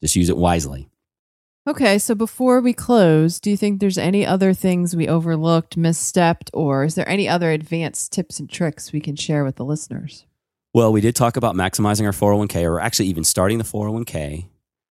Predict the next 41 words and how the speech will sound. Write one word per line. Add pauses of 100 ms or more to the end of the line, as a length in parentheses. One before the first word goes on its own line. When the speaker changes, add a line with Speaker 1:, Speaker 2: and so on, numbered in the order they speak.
Speaker 1:
We
talked
about
prioritizing
the
interest
rates,
really
looking
at
everything. (220)
So,
Elizabeth,
you
love
spreadsheets,
at
least
six
hundred
thread
count. (520)
And
so
you,
like, (100)
you
would
look
at
that.
So
if
you
have
to
put
it
in
a
spreadsheet,